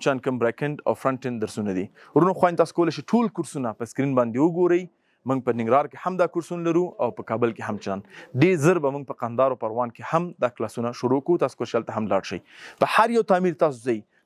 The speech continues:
تاسو وای فای وي، تاسو به د یو درسي ښه ماحول وي، مجهز او سازان به وي، ښه منیجمنټ به وي او کوشش وکوئ چې شپږ میاشتې تاسو کولی شئ سهار، سهار نه هم درسونه ووایئ، ماښام نه هم ووایئ. که تاسو وخت لرئ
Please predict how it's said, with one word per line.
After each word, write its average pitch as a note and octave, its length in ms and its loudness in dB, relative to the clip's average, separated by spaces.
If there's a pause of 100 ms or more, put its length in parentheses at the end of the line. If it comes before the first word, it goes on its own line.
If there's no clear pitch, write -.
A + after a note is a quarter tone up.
(140)
تاسو C3+ 300 2
وای A2+ 180 0
فای C#3 240 0
وي، F3 140 -6 (560)
تاسو A#2+ 260 2
به A#2 80 2
د A#2 80 4
یو A2 140 0
درسي A#2 320 -4
ښه A#2 180 -2
ماحول A#2 340 0
وي، F3 120 4 (520)
مجهز A#2 320 4
او - 80 2
سازان C#3 400 2
به D#3 140 -2
وي، E3 100 -4
ښه C#3 240 -8
منیجمنټ A#2 420 -2
به D#3 160 0
وي D#3+ 80 -2 (460)
او - 100 0
کوشش G3+ 300 0
وکوئ F#3 260 2
چې C3+ 140 -10
شپږ E3+ 340 0
میاشتې C#3+ 340 -2 (540)
تاسو D3+ 180 0
کولی F3+ 220 4
شئ - 60 -16
سهار، F3 180 4 (400)
سهار F3 180 2
نه F3+ 80 0
هم G#3 140 0
درسونه A2+ 320 -4
ووایئ، C#3 180 -2 (120)
ماښام C#3+ 320 -2
نه A#2+ 100 -10
هم A#2+ 160 -4
ووایئ. F#2+ 180 -8 (300)
که C3 100 2
تاسو C3 280 2
وخت C#3+ 220 0
لرئ C#3+ 140 0